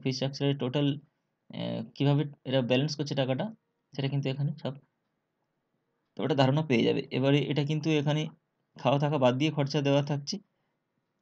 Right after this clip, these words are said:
এরপরে তোমরা যেটা পাবে, খাওয়া থাকা বাদ দিয়ে খরচাটা দেওয়া আছে। এবার খাওয়া থাকার জন্য নিজস্ব খরচা একটা ধরে নেবে, যার যেরকম খরচা থাকে সেটা কিন্তু পে করতে হবে। আর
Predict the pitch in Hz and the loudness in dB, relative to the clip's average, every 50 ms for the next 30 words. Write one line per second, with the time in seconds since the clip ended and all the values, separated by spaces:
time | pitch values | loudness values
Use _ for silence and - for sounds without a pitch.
0 | _ - 143 143 139 131 127 139 151 143 160 156 147 170 202 226 - _ _ _ | _ -2 0 0 4 4 4 4 4 2 0 0 0 0 -2 -2 -8 _ _ _
1 | _ - 139 143 156 135 135 131 139 156 151 139 139 139 139 139 143 139 143 127 | _ -2 0 2 2 4 4 4 4 4 4 4 2 2 2 0 0 -2 0 0
2 | 127 135 131 131 190 147 151 151 - - _ _ _ _ _ _ _ _ - 147 | 0 0 0 0 2 2 2 2 -2 -6 _ _ _ _ _ _ _ _ -10 -8
3 | 143 143 143 139 147 143 147 139 147 143 143 143 160 160 151 143 - 139 135 135 | -4 -2 -2 -2 0 0 0 2 4 4 4 2 0 -2 -2 0 0 -2 0 0
4 | 156 143 151 143 147 147 143 135 143 135 - - 143 131 127 147 143 143 160 135 | 0 0 0 0 0 0 -2 -2 -2 -4 -4 -4 -4 -4 -2 -4 -4 -4 -2 0
5 | 131 123 113 113 110 113 143 - _ _ _ _ _ _ _ _ _ _ _ - | 0 0 0 -2 -4 -6 -8 -12 _ _ _ _ _ _ _ _ _ _ _ 0
6 | 139 143 127 135 - 147 156 147 143 139 127 - 139 139 143 170 165 139 131 120 | 0 2 2 2 0 -2 -4 -4 -4 -4 -2 -2 -2 -2 -2 -4 -6 -6 -6 -6
7 | 131 139 - - 254 - _ _ _ _ _ _ _ _ - 147 143 131 127 131 | -6 -8 -8 -10 -14 -16 _ _ _ _ _ _ _ _ -2 -2 0 -2 -4 -4
8 | - 131 117 113 120 135 - - _ _ _ _ _ _ _ _ _ - 131 131 | -6 -6 -6 -6 -8 -12 -14 -18 _ _ _ _ _ _ _ _ _ -6 -6 -4